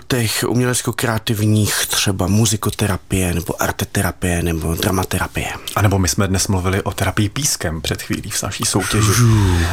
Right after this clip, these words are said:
Speaker 2: No, představ si,
Speaker 1: Hmm.
Speaker 2: to jsi věděl, že existuje?
Speaker 1: Věděl jsem to.
Speaker 2: No tak.
Speaker 1: Dokonce v terapeutovně, kde pracuju, tak tam je pískoviště schovaný.
Speaker 2: Tak to vidíte, milí posluchači, nevymýšlel jsem si, je to pravda. No, dnes si budeme povídat o dramaterapii, což je opět jednoduše řečeno co?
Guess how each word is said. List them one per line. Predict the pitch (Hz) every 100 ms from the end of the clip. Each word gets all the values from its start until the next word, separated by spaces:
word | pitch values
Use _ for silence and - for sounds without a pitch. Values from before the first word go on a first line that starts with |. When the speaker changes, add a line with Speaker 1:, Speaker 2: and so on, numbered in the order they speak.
| 87
Speaker 2:
No, | 92 95
představ | 113 - - 101
si, | 95 95
Speaker 1:
Hmm. | 101
Speaker 2:
to | 127
jsi | 113
věděl, | 117 117
že | 107
existuje? | 104 107 - 104 110 123
Speaker 1:
Věděl | 107 104 117 120
jsem | - 87
to. | - 78
Speaker 2:
No | 110
tak. | 101
Speaker 1:
Dokonce | 92 110 101 - 113 110 104 - - - -
v | -
terapeutovně, | - 110 107 113 113 110 104 104
kde | 110
pracuju, | - 101 - 113 104
tak | 101
tam | - 101
je | 101 -
pískoviště | 98 - - 87 - - 82
schovaný. | - 87 80 85 82 -
Speaker 2:
Tak | - 87 -
to | 95
vidíte, | 90 95 92
milí | 92 87
posluchači, | 95 - 101 98 - 98
nevymýšlel | 92 90 87 95 90 101 90
jsem | - 92
si, | - 82
je |
to | 73
pravda. | 95 101 98 101 - - - - -
No, | 127 98
dnes | 127 127
si |
budeme | 151 165
povídat | 160 151 165
o | 170
dramaterapii, | 135 110 101 110 104 107 104 98 123
což | - 131 -
je | 143 143 139
opět | 113 104 147 131
jednoduše | 113 120 120 - 127
řečeno | 120 135 135
co? | -